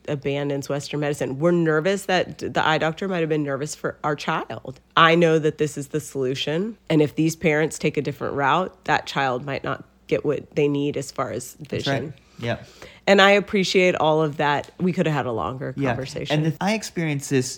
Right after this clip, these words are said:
Speaker 2: to a certain degree in my work. And within forestry and forest protection, I'm not gonna get into it. We could do a whole podcast on it, clearly. But there is a ton of misinformation and what we call in, like, environmental world, often greenwashing.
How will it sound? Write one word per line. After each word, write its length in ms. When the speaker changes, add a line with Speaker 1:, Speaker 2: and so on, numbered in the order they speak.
Speaker 2:
to 120
a 60
certain 300
degree 340
in 80
my 160
work. 400
And 280
within 320
forestry 880
and 160
forest 640
protection, 880
I'm 120
not 200
gonna 140
get 180
into 240
it. 80
We 80
could 120
do 120
a 40
whole 220
podcast 540
on 100
it, 140
clearly. 360
But 180
there 140
is 120
a 80
ton 540
of 460
misinformation 1200
and 380
what 160
we 140
call 480
in, 280
like, 220
environmental 540
world, 260
often 380
greenwashing. 800